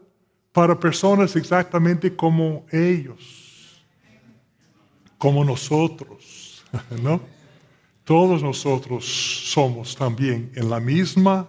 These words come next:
en la misma barca, en la misma barca. Pero lo que pasa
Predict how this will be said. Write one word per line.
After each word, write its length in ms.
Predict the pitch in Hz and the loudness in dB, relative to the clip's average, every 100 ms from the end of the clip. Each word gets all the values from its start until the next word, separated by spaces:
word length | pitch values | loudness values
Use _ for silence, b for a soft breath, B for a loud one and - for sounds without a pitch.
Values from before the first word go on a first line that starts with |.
| - | -4
en 60 | 131 | -2
la 80 | |
misma 320 | 127 156 170 156 | 2 4 4 4
barca, 600 | 131 120 120 - - _ _ _ _ - | 2 -2 -6 -16 -20 _ _ _ _ -8
en 100 | 120 | -4
la 80 | 113 | -4
misma 340 | 110 120 127 | -4 -4 -4
barca. 460 | 110 107 98 - - _ B B B B B B | -2 -4 -6 -12 -20 _ B B B B B B
Pero 140 | 202 180 | 6 8
lo 100 | 175 | 6
que 140 | 170 | 2
pasa 760 | 165 202 214 - - 131 123 | 2 4 4 2 -2 -2 -4